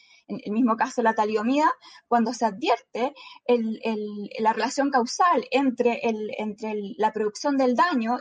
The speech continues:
y el medicamento, ya habían pasado los plazos de prescripción. De hecho, en España,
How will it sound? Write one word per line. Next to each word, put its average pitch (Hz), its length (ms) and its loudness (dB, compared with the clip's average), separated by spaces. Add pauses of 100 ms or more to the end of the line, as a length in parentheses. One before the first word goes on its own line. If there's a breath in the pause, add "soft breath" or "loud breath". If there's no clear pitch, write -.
(120)
y 320 140 -2
el 330 120 4
medicamento, 240 760 0 (100)
ya 240 240 2 (300 loud breath)
habían 262 300 2
pasado 427 360 0
los 226 120 -6
plazos - 260 -12
de - 60 -20
prescripción. - 500 -18
De 208 120 -6
hecho, 226 280 -6 (300 loud breath)
en 226 120 0
España, 254 640 2